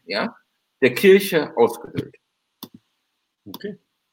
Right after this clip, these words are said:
Speaker 2: Aber das hat anscheinend das Münchner Gutachten anders, äh, definiert.
Speaker 1: Ja.
Speaker 2: Die haben die Kirche wieder in die Verantwortung genommen.
Speaker 1: Ja, die haben die wieder in Verantwortung genommen und damit hast du natürlich einen größeren Anspruch. Und ich,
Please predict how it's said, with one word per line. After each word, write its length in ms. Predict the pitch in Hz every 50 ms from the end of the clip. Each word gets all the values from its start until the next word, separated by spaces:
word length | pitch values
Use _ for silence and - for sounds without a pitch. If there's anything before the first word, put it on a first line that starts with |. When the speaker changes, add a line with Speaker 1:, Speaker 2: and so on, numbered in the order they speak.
| _ _ _ _ _ _ _ _ _ _ _ _ _ _ _ _ _
Speaker 2:
Aber 80 | 120 120
das 160 | 135 131 -
hat 120 | 165 160
anscheinend 320 | 160 151 151 131 160 160 151
das 100 | 139 127
Münchner 340 | 143 156 180 190 185 170 147
Gutachten 540 | 147 160 180 170 165 - 165 156 151 156
anders, 440 | - 156 165 147 117 110 - - -
äh, 260 | 123 107 107 107 107
definiert. 480 | 98 95 107 98 110 107 202 101 - -
Speaker 1:
Ja. 240 | - _ _ 110 113
Speaker 2:
Die 60 | 123
haben 160 | 131 135 131
die 180 | 127 127 127 120
Kirche 280 | - 135 127 127 131
wieder 100 | 131 135
in 80 | 127 127
die 80 | 127 123
Verantwortung 440 | 131 131 127 113 107 98 95 90
genommen. 220 | 92 92 87 85 - _ _ _
Speaker 1:
Ja, 240 | 180 165 135 117 -
die 120 | 143 151
haben 140 | 156 185 202
die 320 | 202 190 175 175 175 165
wieder 200 | 170 160 156 147
in 60 | 143 135
Verantwortung 580 | 143 - - - 170 - 214 208 214 233 208
genommen 340 | 214 214 208 220 214 208 202
und 220 | - - - 143
damit 340 | 220 - 160 180 214 - 190
hast 160 | 185 - -
du 40 | 196
natürlich 420 | 170 175 175 - 190 175 175 175 170
einen 80 | 160
größeren 380 | - 160 175 170 - - 156 151
Anspruch. 420 | - 160 202 196 - - - -
Und 140 | 107 107 123
ich, 360 | 127 - - - - - -